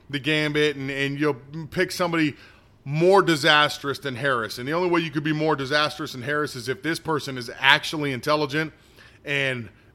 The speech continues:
they can accomplish what they're trying to accomplish, in which case they'd get Sleepy Creepy out of there and they'd let her run the country. For God's sake, for our sake, hopefully not. I'm thinking that in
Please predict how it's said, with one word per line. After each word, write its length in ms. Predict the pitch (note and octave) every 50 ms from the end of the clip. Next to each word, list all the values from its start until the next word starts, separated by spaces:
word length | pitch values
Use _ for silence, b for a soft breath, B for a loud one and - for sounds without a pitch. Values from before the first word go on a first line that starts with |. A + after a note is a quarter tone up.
| _ A#2+
they 160 | A#2 C#3+ C#3+ C3+
can 160 | - D3+ C3+
accomplish 800 | C3 A#2+ - - - D#3+ E3 D#3+ - C3 C3+ B2+ A#2+ - - -
what 180 | B2+ C3 B2
they're 120 | B2+ B2 A#2
trying 280 | - D3+ C#3+ C#3+ C#3+
to 120 | C3+ C#3+ C#3+
accomplish, 520 | C3 - D3 D3 C#3+ C#3 - D3+ C3 -
in 60 | C3
which 220 | B2 C3+ C3+ C3 -
case 240 | - C3+ C3 B2 -
they'd 200 | C3+ B2+ A#2 A2
get 160 | B2 A#2 -
Sleepy 360 | - - C3 B2+ A#2+ A#2+ A#2
Creepy 380 | G2+ - C#3 C3 A#2 A#2 B2 B2
out 140 | A#2+ A#2+
of 80 | A#2+ A#2+
there 140 | A#2 A#2 A#2
and 100 | A2+ A2
they'd 100 | A2+ A2+
let 220 | A2 A#2 A2+ G#2
her 120 | A2 A#2+ A2+
run 200 | A2 A2+ G#2+ G#2+
the 80 | G2+
country. 400 | G2 C3 B2+ A#2+ - G2+ G2 F#2+ b b b b b b b b b b b b b _ _ -
For 260 | - - C#3+ C#3+ B2+
God's 500 | A#2 G#2+ C#3+ C#3+ D3+ D3+ D3 C#3+ A2+ -
sake, 500 | - - - B2+ A#2+ A#2 A2 G2 - - - - - - - - _ _ _ _
for 260 | - - C3 B2 A#2
our 460 | B2 C#3 D3+ E3 E3 E3 D#3 C#3+ B2+
sake, 600 | A2+ - - - C#3+ B2+ A#2+ A2 G#2 - - - - - - _ b b b b b b b b b b b
hopefully 1000 | - - - E3 F3+ F#3 F#3 - - - B2+ A2+ A2 G#2 G2+ G2+ G2+ G#2 F#2+ - _ _ _ _ -
not. 400 | C3 C3+ C3+ B2 G#2+ G2 F#2 -
I'm 260 | F#2+ A2 B2+ C#3 C3+ A#2+
thinking 420 | - E3+ F#3 F3+ - - D#3+ D3+
that 160 | C#3+ C#3 C3+
in 180 | C3 B2 A#2